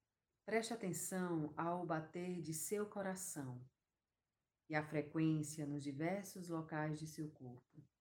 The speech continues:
A vibração do coração é um pouco mais rápida que a da sua respiração. Funda-se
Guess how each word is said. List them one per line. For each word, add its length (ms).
A 60
vibração 600
do 80
coração 560
é 60
um 100
pouco 280
mais 420
rápida 760
que 80
a 40
da 140
sua 260
respiração. 880
Funda-se 720